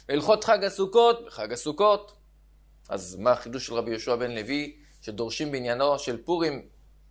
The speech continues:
כשהוא חל בשבת? עונה הגמרא, נכון, זה לא תקנה של רבי יהושע בן לוי, זה כבר תקנה של משה רבנו. רק הוא חידש, פורים הצריך עלי, היה צריך לחדש, שמותר לדרוש בעניינו בשבת.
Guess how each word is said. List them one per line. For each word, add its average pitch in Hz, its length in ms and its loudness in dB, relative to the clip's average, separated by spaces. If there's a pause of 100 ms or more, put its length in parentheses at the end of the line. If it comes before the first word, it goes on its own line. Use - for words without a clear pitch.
(520)
כשהוא 107 360 -2
חל 135 180 8
בשבת? 123 640 2 (1300)
עונה 120 180 2
הגמרא, 123 540 4 (560)
נכון, 104 400 -4
זה 110 100 -2
לא 147 80 4
תקנה 123 400 -2
של 120 140 -2
רבי 110 160 2
יהושע 110 260 0
בן 110 180 -2
לוי, 98 300 -6
זה - 80 -18
כבר - 140 -10
תקנה 113 340 -4
של 120 120 -8
משה 117 240 0
רבנו. 120 400 2 (580)
רק - 100 -16
הוא 98 100 -10
חידש, 147 540 0
פורים 170 360 0
הצריך 165 480 -2
עלי, 117 380 0
היה 127 100 4
צריך 143 200 -6
לחדש, 147 500 2 (400)
שמותר 113 680 2
לדרוש 131 400 2
בעניינו 123 640 0 (300)
בשבת. 95 600 -2